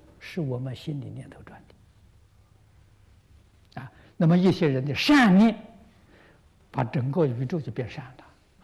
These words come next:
恶念的时候，把外面环境也变恶了。啊，都在一念之间呐，这个不能不知道啊。啊，那么许多宗教虽然没有讲六道的，至少他讲承认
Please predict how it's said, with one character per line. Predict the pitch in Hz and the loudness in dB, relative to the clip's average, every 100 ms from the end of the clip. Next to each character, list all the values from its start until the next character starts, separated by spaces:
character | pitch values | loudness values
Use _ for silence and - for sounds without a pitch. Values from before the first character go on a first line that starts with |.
| - | -2
恶 | 247 269 | 4 6
念 | 208 196 160 | 6 4 0
的 | |
时 | 127 123 | -4 -8
候， | 107 _ - | -12 _ -6
把 | 131 | -4
外 | 135 156 | 0 0
面 | 135 | 0
环 | 127 - 117 | -6 -8 -10
境 | 120 120 - | -10 -12 -14
也 | |
变 | 110 113 | -14 -14
恶 | 98 101 | -16 -18
了。 | - - _ _ _ _ _ _ _ _ _ _ _ _ _ _ - | -20 -20 _ _ _ _ _ _ _ _ _ _ _ _ _ _ -18
啊， | 117 - - | -18 -18 -12
都 | - 247 233 185 | 2 6 6 6
在 | 196 160 | 4 2
一 | 143 160 | 4 4
念 | 175 160 160 135 113 | 4 4 2 -2 -6
之 | 110 | -8
间 | 117 - 147 - | -10 -10 -20 -20
呐， | - - - _ _ _ _ _ _ _ _ _ | -20 -20 -20 _ _ _ _ _ _ _ _ _
这 | - 151 | -4 -4
个 | 131 | -4
不 | 143 | -2
能 | 139 113 131 | -2 -2 -6
不 | - | -6
知 | 139 113 | -8 -8
道 | 135 | -10
啊。 | 117 - - _ _ _ _ _ _ - | -12 -16 -20 _ _ _ _ _ _ -16
啊， | 147 - _ _ | -14 -16 _ _
那 | - | -8
么 | 143 147 143 | -4 -2 -2
许 | - - | -4 -6
多 | 143 180 | 0 0
宗 | 190 190 | 4 4
教 | 220 214 - - - | 4 2 0 -8 -18
虽 | - 175 | -2 0
然 | 151 160 | 0 0
没 | 165 | 0
有 | 151 | 0
讲 | 139 127 | -2 -2
六 | 160 156 | 0 0
道 | 143 190 | 2 0
的， | 170 - - _ | 0 -4 -18 _
至 | - 180 | -6 -4
少 | - 135 | -2 -6
他 | - | -6
讲 | 127 131 113 | -6 -6 -8
承 | - 120 | -8 -4
认 | 147 | -4